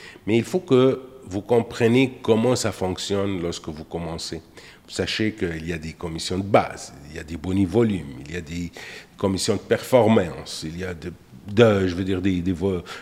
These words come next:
des boni volumes de performance individuelle, euh, du cabinet, de ci, de ça. Il y a plein de choses dans notre milieu, euh, au niveau de la compensation. Puis parfois, c'est un peu compliqué.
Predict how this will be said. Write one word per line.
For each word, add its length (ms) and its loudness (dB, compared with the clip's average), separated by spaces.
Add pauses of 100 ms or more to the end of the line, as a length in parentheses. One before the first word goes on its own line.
(100)
des 120 -2
boni 180 4
volumes 300 4
de 80 2
performance 960 4
individuelle, 1200 -2
euh, 560 -8
du 140 -8
cabinet, 720 2
de 80 -4
ci, 300 -6
de 100 -8
ça. 220 -4 (440)
Il 40 -4
y 20 0
a 40 0
plein 320 8
de 60 2
choses 520 10
dans 120 4
notre 300 4
milieu, 400 2 (800)
euh, 1120 -4 (120)
au 100 0
niveau 360 2
de 120 -2
la 140 0
compensation. 800 -2 (320)
Puis 80 -6
parfois, 420 0
c'est 240 0
un 120 4
peu 200 2
compliqué. 760 0